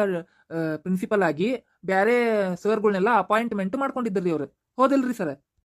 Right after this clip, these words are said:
ಹಾ, ಕರೆಕ್ಟ್ ಐತಿ ನೀ ಹೇಳುದು. ಆದ್ರ ಈಗ ಇದ್ದಕ್ಕಿದ್ದಂಗ ತಮ್ಮ ಆಸ್ತಿ ಯಾರಾರ ಮಾರ್ಕೊಂತಾರನ್ರಿ? ಅದು ಇವು ಸಾಲಿ, ಅದು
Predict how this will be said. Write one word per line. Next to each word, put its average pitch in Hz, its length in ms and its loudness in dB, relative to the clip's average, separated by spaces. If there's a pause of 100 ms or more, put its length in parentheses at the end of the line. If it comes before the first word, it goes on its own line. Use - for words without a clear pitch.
ಹಾ, 240 380 2
ಕರೆಕ್ಟ್ 214 260 -2
ಐತಿ 190 120 -2
ನೀ 180 100 -2
ಹೇಳುದು. 180 460 2 (380)
ಆದ್ರ 254 240 6
ಈಗ 247 360 0
ಇದ್ದಕ್ಕಿದ್ದಂಗ 240 680 -2
ತಮ್ಮ 220 320 0
ಆಸ್ತಿ 226 220 0
ಯಾರಾರ 240 280 2
ಮಾರ್ಕೊಂತಾರನ್ರಿ? 208 760 -2 (420)
ಅದು 214 440 -2 (140)
ಇವು 185 300 2
ಸಾಲಿ, 214 480 2 (240)
ಅದು 190 180 0